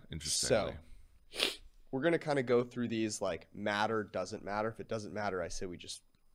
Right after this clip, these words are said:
Speaker 2: like, skip over it. Like, there's no
Speaker 1: Unless
Speaker 2: point.
Speaker 1: there's a, yeah, yeah, yeah. Okay, I like
Speaker 2: No
Speaker 1: it.
Speaker 2: point in talking about it. Packers, Lions. This one doesn't matter.
Speaker 1: Yeah, I mean,
Speaker 2: So
Speaker 1: Dan Campbell's team will play hard, uh, but y-, it's probably super baked into the line. You'll have to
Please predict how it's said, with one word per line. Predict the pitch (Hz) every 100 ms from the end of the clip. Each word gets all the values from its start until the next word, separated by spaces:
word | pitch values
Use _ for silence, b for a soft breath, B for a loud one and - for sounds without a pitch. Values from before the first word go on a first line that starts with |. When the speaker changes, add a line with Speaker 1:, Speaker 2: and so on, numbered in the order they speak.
| -
Speaker 2:
like, | 73
skip | - - 87 73
over | 71 64
it. | 64 -
Like, | 76
there's | 87 -
no | 104
Speaker 1:
Unless | 135 156 156
Speaker 2:
point. |
Speaker 1:
there's | 185 143
a, | 123 -
yeah, | 95
yeah, | 85 87
yeah. | 87 73 - -
Okay, | 156 135 -
I | -
like | 104 120
Speaker 2:
No |
Speaker 1:
it. | 90
Speaker 2:
point | 107 -
in | 87
talking | -
about | - -
it. | -
Packers, | - 131 123 104
Lions. | 85 73 50 - - -
This | 113 -
one | 95
doesn't | 87 87 55
matter. | 65 50 - - - -
Speaker 1:
Yeah, | 85 90 80 71
I | 53 92
mean, | 92 87 82
Speaker 2:
So | 82 - 101 87 85 85 - 110
Speaker 1:
Dan | 120 123
Campbell's | 120 120 117 107 - - 76 -
team | 117 107
will | 87
play | 104 107
hard, | 110 113 117 117 - -
uh, | 90 87 85 82 80 82 - - - -
but | 101 95
y-, | - 87
it's | - 90
probably | - 110 95 92 82
super | - - 117 101
baked | 92 90 98
into | 87 87
the | 82
line. | 82 80 82
You'll | 85 92
have | 98 98
to | 90